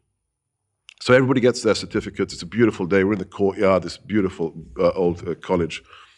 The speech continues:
And I decide, "Okay, now I'm gonna walk back to my family and congratulate my daughter." As I'm walking, this slip of a girl, she must have been ninety pounds dripping wet,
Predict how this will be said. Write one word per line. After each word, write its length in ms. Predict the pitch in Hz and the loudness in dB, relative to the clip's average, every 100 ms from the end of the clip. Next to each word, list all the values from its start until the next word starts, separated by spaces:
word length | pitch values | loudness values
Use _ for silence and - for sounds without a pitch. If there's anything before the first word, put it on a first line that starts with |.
| _ _ _ _ 127 | _ _ _ _ -2
And 80 | |
I 20 | 143 | -2
decide, 260 | 139 143 | 0 -2
"Okay, 140 | - 131 | 0 0
now 120 | 131 | 2
I'm 60 | |
gonna 140 | 127 117 | 4 4
walk 220 | 117 113 | 2 2
back 180 | 117 - | 0 2
to 60 | 107 | 0
my 80 | |
family 380 | 101 120 143 95 | 0 -2 -4 -4
and 100 | 80 | -6
congratulate 480 | 92 92 92 95 80 | -2 0 2 0 -2
my 100 | 87 | -4
daughter." 380 | 90 104 - - _ _ _ _ _ _ _ - _ | -4 -6 -6 -18 _ _ _ _ _ _ _ -20 _
As 100 | 214 | 0
I'm 180 | 240 202 | 2 6
walking, 380 | 151 156 - 82 | 4 4 0 -4
this 240 | 104 - | -4 -6
slip 420 | - - - 147 110 | -8 -4 0 0 0
of 80 | 92 | -4
a 40 | |
girl, 200 | 78 80 | -2 -2
she 160 | - 123 | -2 0
must 240 | 123 - | 0 -2
have 100 | 98 | -2
been 300 | 98 98 101 | 0 0 2
ninety 420 | 110 113 110 104 | 2 0 -2 -8
pounds 600 | 98 - 104 98 92 - - 82 | -12 -6 -4 -2 -2 -4 -12 -8
dripping 600 | - 90 95 85 73 69 | -6 -4 -2 -2 -2 -2
wet, 460 | 82 - - - | -2 -2 -14 -18